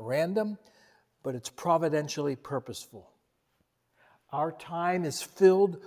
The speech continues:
with divine opportunities. And then finally, our time calls us to give ourselves away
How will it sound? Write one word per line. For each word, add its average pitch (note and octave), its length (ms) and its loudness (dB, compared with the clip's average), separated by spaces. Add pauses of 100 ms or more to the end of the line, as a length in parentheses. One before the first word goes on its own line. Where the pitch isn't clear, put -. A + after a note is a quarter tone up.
(220)
with C3 240 -6
divine D3+ 600 0
opportunities. C3+ 1040 -8 (580)
And B2+ 140 -14
then A#2+ 100 -12
finally, C3 480 -10 (540)
our D#3 240 -2
time D#3 480 -10
calls D3 440 0
us B2 280 -10 (260)
to C3 100 -8
give C#3+ 360 0
ourselves D#3+ 760 2
away C3 560 -2